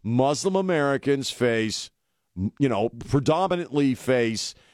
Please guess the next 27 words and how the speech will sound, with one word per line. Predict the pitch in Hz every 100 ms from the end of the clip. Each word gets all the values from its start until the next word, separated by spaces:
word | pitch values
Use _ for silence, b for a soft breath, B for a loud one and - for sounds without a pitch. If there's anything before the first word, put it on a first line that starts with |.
| b
hate | - 143 165 -
crimes | - 135 127 123 123 123 110 107
and | 107
anti-Islamic | 131 156 135 139 113 123 127 120
crimes | - 120 113 110 113 101 b b -
more | 113 113
than | 92 92
anybody | 131 170 165 143
else, | 127 123 117
including | 110 - 127 131
those | 120 90 80
pesky | - - 143 - 175
Jews. | 127 139 120 120 117 - _ _ _ _ _ _ _ _ _
And | 120 120
she | 110
was | 104
called | - - 160 170
out | 143 143 127
on | 90 82
it. | 90 - _ _ _ _ _ _ _ _ _ _ _ _ _ _ _ _ _ _ _ _ _ _
And | 131 139 139 131
her | 113 151 147 147
explanation | 151 170 151 165 165 143 123
for | 123
that | 127 156 175 160
is, | 127 123 120 - -
uh, | 120 117 117